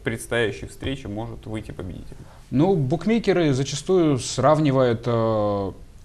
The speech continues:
Speaker 2: составы, естественно, команд, потому что на кубок могут привести "Зенит", да, и "Дубль", и как, так же, как и "Ростов" может выставить дубль. А, вот.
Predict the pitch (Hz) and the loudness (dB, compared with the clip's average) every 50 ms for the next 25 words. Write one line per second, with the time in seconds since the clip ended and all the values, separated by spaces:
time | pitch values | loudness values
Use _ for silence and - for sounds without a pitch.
0 | - - - - - 131 - - - 107 98 98 104 101 - - 110 - - 113 | -18 -14 -8 -4 -2 -2 -2 0 2 2 2 2 2 -2 -4 -4 -6 -6 -6 -4
1 | - 123 117 110 107 101 - 104 104 - - 123 131 139 - 165 139 120 - - | -2 0 2 2 2 0 0 -2 -4 -2 2 4 4 4 6 6 6 6 6 6
2 | 113 110 107 - - 117 110 110 107 - - 107 101 107 104 101 95 117 117 107 | 4 2 2 0 0 0 0 0 -2 -2 -4 -2 -2 -2 -2 0 0 2 2 2
3 | 95 92 104 127 135 123 113 95 90 - - 113 101 - 101 98 - - 123 110 | 2 2 2 2 2 2 2 0 -2 -4 -4 -6 -6 -6 -8 -8 -4 -2 -2 -2
4 | 101 101 110 - 113 107 101 - - 147 - - 120 107 110 - 117 117 117 - | -2 -4 -4 -4 -4 -4 -4 -4 -4 -4 -2 -2 -4 -6 -4 -6 -6 -6 -6 -6
5 | 110 98 87 - - - - - - - - - - - - - - - - - | -6 -8 -8 -8 -14 -18 -18 -20 -20 -20 -20 -20 -20 -20 -20 -20 -20 -16 -10 -6
6 | 120 113 104 120 117 104 107 101 92 - - - - - - - - 113 107 104 | -2 0 2 2 2 2 0 -2 -4 -6 -10 -14 -14 -14 -14 -10 -4 0 2 4
7 | 101 101 101 101 101 101 101 98 101 101 110 110 104 92 - | 4 4 2 2 2 0 0 0 0 0 0 0 0 0 -4